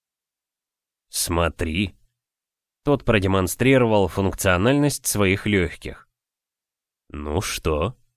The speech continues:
"Смею сказать, да, сэр, вы дышите".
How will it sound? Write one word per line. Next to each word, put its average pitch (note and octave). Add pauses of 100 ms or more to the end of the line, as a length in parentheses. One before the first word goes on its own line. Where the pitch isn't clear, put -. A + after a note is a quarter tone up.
(880)
"Смею F3+
сказать, F3
да, F3+
сэр, A2 (260)
вы C#3
дышите". B2